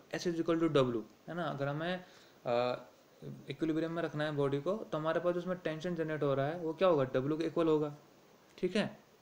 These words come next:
Then आपको पता ही है कि intensity of, uh, stress, यानी stress हमारे पास क्या होता है, Stress हमारे पास होता है load upon area, है ना। हमारे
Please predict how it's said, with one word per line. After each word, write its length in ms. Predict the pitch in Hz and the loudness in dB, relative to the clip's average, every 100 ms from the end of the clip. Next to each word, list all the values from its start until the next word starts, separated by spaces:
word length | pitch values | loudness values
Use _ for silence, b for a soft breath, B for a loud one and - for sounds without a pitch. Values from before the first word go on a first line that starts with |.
| - - _ - - _ - - - B B B B 143 | -20 -20 _ -20 -20 _ -20 -20 -20 B B B B -2
Then 100 | 165 | 2
आपको 280 | 175 175 196 | 2 2 2
पता 240 | 170 170 | 2 4
ही 180 | 165 180 | 4 4
है 220 | 165 175 B B - | 0 -4 B B -6
कि 120 | 156 | -4
intensity 500 | 156 170 160 - 185 | 0 0 0 -6 2
of, 200 | 170 170 - 147 | 4 2 -2 0
uh, 300 | 147 139 135 | 4 4 2
stress, 460 | 139 - 151 120 - | -8 0 2 2 0
यानी 180 | 160 175 | -6 -4
stress 360 | 160 - 180 175 | -6 -2 -2 0
हमारे 240 | 160 160 | 0 -2
पास 260 | 165 170 170 | 2 0 2
क्या 120 | 156 | 2
होता 180 | 127 - | 2 0
है, 100 | 113 - | -12 -14
Stress 260 | - 151 | -4 -2
हमारे 220 | 143 143 | 0 -2
पास 40 | 143 | -2
होता 140 | 143 | 0
है 160 | 170 143 | 0 4
load 260 | 147 165 - - 135 | 6 6 2 -8 -8
upon 300 | 160 170 180 | -4 -4 0
area, 320 | 175 190 196 185 - - - - | 4 6 4 2 -10 -20 -20 -2
है 80 | 202 | 0
ना। 160 | 175 - B B - | 0 -2 B B -4
हमारे 280 | 139 156 | 0 0